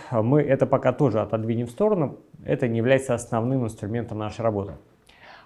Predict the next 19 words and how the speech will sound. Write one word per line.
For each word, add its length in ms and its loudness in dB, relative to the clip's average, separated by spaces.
Мы 260 0
говорим 720 0
о 360 2
видеосвете, 1000 0
то 220 -12
есть 120 -6
это 160 -2
свет 340 -6
постоянный, 960 -2
о 100 0
его 220 2
видах 480 -2
и, 400 -2
э, 240 -2
о 100 0
его 220 2
пригодности 640 -2
для 180 -2
видеосъёмки. 580 -10